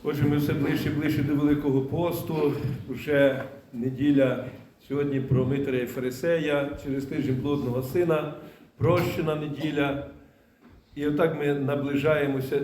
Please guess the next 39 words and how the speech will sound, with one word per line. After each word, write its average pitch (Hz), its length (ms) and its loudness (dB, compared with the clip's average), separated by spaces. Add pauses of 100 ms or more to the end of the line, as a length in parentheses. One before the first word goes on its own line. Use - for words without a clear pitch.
(180)
е, 160 80 -4
про 143 180 -2
страшний 160 440 0
суд 180 400 0
і 139 40 -6
прощений 156 480 -4
неділі, 143 420 -4
і 139 40 -6
вже 147 180 -4
почнемо 135 320 -10
початок 127 360 -4
Великого 120 420 -2
посту. - 340 -6
Вже 113 140 -6
дуже-дуже 139 500 -2
близенько. 117 580 -2 (1120)
І 143 60 0
ось 151 160 2
сьогодні 165 400 2
ми 156 100 -2
чули 160 260 -4
читання 156 260 -4
Євангелія 151 420 0
від 139 220 0
Луки. 143 480 0 (220)
Дуже 190 200 -2
коротенько, 170 560 -2
п'ять, 160 400 0
буквально 147 400 -2
п'ять 147 280 -4
речень. 135 520 -2 (500)
Але 135 480 2 (200)
вони 135 240 -6
дуже 151 320 -6
важливі 143 420 0
для 135 160 0
нас, 147 340 -4
тому 139 200 -4
що, 135 540 0